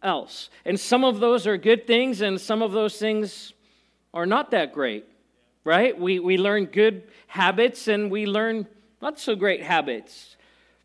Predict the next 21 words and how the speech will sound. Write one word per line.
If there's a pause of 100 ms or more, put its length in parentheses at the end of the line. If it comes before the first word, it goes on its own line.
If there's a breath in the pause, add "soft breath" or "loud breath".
(140)
from
watching
the
world
around
us,
from
the
people
that
invest (280 soft breath)
in
our
lives.
And (260 loud breath)
really,
it's
the
things
that
we